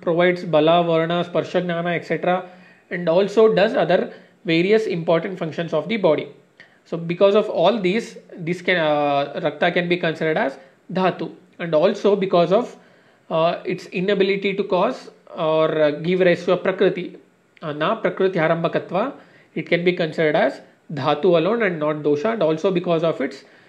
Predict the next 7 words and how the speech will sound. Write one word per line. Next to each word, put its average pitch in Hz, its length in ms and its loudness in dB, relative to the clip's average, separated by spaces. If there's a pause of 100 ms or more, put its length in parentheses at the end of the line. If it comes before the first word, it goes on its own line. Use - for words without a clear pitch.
(140)
inability 180 560 2
to 185 100 2
cause 226 340 0 (160)
swatantra 170 540 -2
dushana, 151 500 -4
because 156 280 -4
of, 156 300 -6